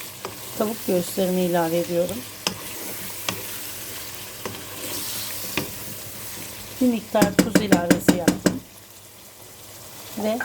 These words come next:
şimdi birazcık daha kavrulmasını, beş dakika kadar daha kavrulmasını bekleyeceğim. Evet değerli arkadaşlar, görmüş olduğunuz gibi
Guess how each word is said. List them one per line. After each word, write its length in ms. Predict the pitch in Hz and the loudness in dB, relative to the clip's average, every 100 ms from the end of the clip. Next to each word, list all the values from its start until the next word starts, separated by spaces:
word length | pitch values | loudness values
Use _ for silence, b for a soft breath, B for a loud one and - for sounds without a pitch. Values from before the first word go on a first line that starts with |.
| - - - | -6 -10 -6
şimdi 440 | - 285 240 214 | 2 4 4 4
birazcık 500 | 247 220 214 - - | 4 4 4 -2 -2
daha 200 | 208 202 | 2 2
kavrulmasını, 680 | 202 190 185 180 180 - 180 190 | 6 6 6 2 -2 -2 -6 2
beş 220 | 262 262 220 | 2 4 0
dakika 300 | - 208 208 | -2 -8 -4
kadar 360 | 208 196 190 | 0 4 4
daha 160 | 202 226 | 4 2
kavrulmasını 600 | 202 196 180 185 - 185 | 0 2 2 0 0 0
bekleyeceğim. 500 | 170 175 170 208 294 - - - - - - - - - - 110 - - - - - - - - - - - - - - - - 240 | 0 -2 0 0 0 -4 -12 -14 -14 -14 -12 -12 -10 -8 -8 -10 -10 -10 -10 -10 -10 -10 -10 -10 -10 -10 -10 -10 -10 -10 -10 -2 2
Evet 220 | 226 220 - - - - 202 | 4 2 -4 -10 -10 -4 2
değerli 380 | 208 202 202 196 | 4 4 4 2
arkadaşlar, 680 | 196 - 208 196 - 269 269 | 2 0 0 0 2 2 4
görmüş 340 | 220 208 208 220 | 4 2 0 0
olduğunuz 460 | 196 202 196 175 | 0 -2 -4 -2
gibi 220 | 202 233 | 4 4